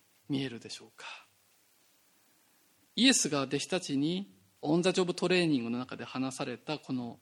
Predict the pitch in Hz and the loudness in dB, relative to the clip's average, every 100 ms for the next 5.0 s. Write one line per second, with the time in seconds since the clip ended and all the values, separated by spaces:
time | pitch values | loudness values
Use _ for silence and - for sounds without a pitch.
0 | - 143 180 - 196 151 151 127 123 143 | -2 0 2 2 2 0 -2 -8 -8 -10
1 | 139 139 139 131 120 - 131 143 120 - | -6 -4 -2 -6 -8 -8 -4 -4 -6 -12
2 | _ _ _ _ _ _ _ _ _ _ | _ _ _ _ _ _ _ _ _ _
3 | _ _ _ _ _ - - - - _ | _ _ _ _ _ -14 -14 -20 -20 _
4 | _ - 311 311 190 156 - 135 127 | _ 0 4 6 6 4 0 0 0